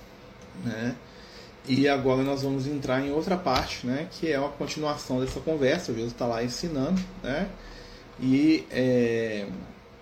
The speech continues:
ele termina a parábola, nós vamos aqui pro versículo quinze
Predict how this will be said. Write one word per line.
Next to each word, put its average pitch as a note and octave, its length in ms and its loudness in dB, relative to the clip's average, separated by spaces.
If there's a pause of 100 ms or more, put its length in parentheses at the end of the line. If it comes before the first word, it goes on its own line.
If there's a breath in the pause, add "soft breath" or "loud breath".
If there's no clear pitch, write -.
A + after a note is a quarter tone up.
(140)
ele A#2+ 140 -4
termina B2 520 2
a B2 40 -2
parábola, D3+ 460 2
nós D#3 180 0
vamos C#3+ 180 -2
aqui C3+ 120 -4
pro - 140 -6
versículo D3 520 -2
quinze D#3 640 2